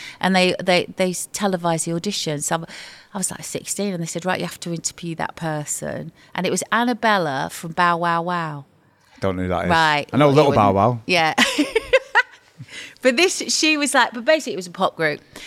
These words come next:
Speaker 1: And I was like, "Oh my God, I've got to interview."
Speaker 2: But can
Speaker 1: And
Speaker 2: you
Speaker 1: I
Speaker 2: imagine you walking to a room? No wonder your friend said you need to go and audition, 'cause you've just got it, like, in, like, heaps loads. So it's like, in terms, you know, that star quality. Like,
Speaker 1: Oh,
Speaker 2: I know you want,
Speaker 1: oh.
Speaker 2: I know you want to be a dancer, but
Speaker 1: Yeah.
Speaker 2: you've,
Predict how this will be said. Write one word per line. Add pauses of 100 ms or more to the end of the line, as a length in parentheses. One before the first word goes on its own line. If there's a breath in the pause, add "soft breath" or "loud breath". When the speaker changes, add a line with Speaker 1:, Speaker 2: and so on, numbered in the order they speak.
(240 loud breath)
Speaker 1:
And
I
was
like,
"Oh
my
God,
I've
got
to
interview."
Speaker 2:
But
can
Speaker 1:
And
Speaker 2:
you
Speaker 1:
I
Speaker 2:
imagine
you
walking
to
a
room?
No
wonder
your
friend
said
you
need
to
go
and
audition,
'cause
you've
just
got
it,
like,
in,
like,
heaps
loads.
So
it's
like,
in
terms,
you
know,
that
star
quality. (140)
Like, (140)
Speaker 1:
Oh,
Speaker 2:
I
know
you
want,
Speaker 1:
oh.
Speaker 2:
I
know
you
want
to
be
a
dancer,
but
Speaker 1:
Yeah.
Speaker 2:
you've,